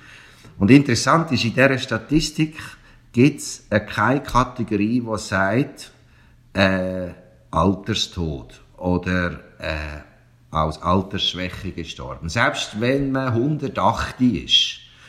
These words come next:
und dann stirbt, dann kommst du in die Statistik, weil entweder Krebs gehabt hast oder, äh, Herz-Kreislauf, äh, Leiden gehabt hast. Und, äh, das macht Sinn unter gewissen Aspekt, oder? Weil man will herausfinden, was sind die gefährlichen Erkrankungen.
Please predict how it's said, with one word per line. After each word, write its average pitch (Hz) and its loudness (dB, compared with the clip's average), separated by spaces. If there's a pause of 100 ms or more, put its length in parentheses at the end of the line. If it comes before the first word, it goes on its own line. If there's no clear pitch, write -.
(120)
und 107 4
dann 95 0
stirbt, - -4
dann 95 -2
kommst 123 2
du 131 -6
in 107 -6
die - -4
Statistik, 113 -4
weil 101 2
entweder 104 -2
Krebs 87 -4
gehabt 107 0
hast 110 -6
oder, 85 -6
äh, 85 -4
Herz-Kreislauf, 82 -6 (480)
äh, 82 2 (100)
Leiden 82 -6
gehabt - -16
hast. - -14
Und, 92 -2 (520)
äh, 82 -4
das 98 -4
macht 113 2
Sinn 147 6
unter 120 -4
gewissen 104 -4
Aspekt, 139 -6
oder? 110 -2
Weil 107 -4
man 98 -4
will 92 -8
herausfinden, 98 -6
was 87 -10
sind 90 -8
die - -20
gefährlichen 90 -4
Erkrankungen. 98 -2